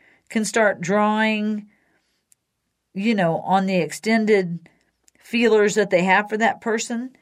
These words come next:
and sort of rewire their nervous system and tune them into themselves and make them free to move in a direction that makes sense to them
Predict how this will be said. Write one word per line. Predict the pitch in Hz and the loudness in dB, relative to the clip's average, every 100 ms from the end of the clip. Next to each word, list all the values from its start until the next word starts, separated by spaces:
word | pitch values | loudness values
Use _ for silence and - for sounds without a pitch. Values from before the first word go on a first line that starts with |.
| _ _ _ _ - | _ _ _ _ -6
and | 202 190 180 165 160 180 | -2 2 2 0 -4 -6
sort | - 208 196 | 0 2 4
of | 175 156 _ _ _ | 2 0 _ _ _
rewire | 160 151 214 220 180 180 190 208 | -12 -4 -2 0 2 4 4 0
their | 185 160 | -2 -4
nervous | 151 165 226 240 | -4 -4 -4 -6
system | - 233 247 240 254 - | -8 -8 -6 -6 -8 -10
and | 156 156 | -10 -8
tune | - 214 226 | -6 -6 -2
them | 220 185 | -2 -2
into | 196 208 202 | -4 -4 -6
themselves | 156 147 - 160 151 196 277 302 - _ _ _ _ _ - | -8 -8 -6 0 0 0 -4 -8 -16 _ _ _ _ _ -4
and | 180 170 | -2 0
make | 165 214 - | 0 -2 -4
them | 196 185 | -6 -6
free | - 147 156 165 208 262 262 | -12 -6 -4 -4 -4 -8 -12
to | - 165 | -6 -4
move | 156 160 208 214 | -4 -4 -4 -4
in | 202 | -6
a | |
direction | 175 156 165 175 - 226 | -4 -2 -2 -2 -4 -6
that | 185 - | -6 -4
makes | 175 175 - | -6 -6 -10
sense | 175 190 | -8 -10
to | - 185 | -8 -4
them | 190 220 285 | -2 -4 -6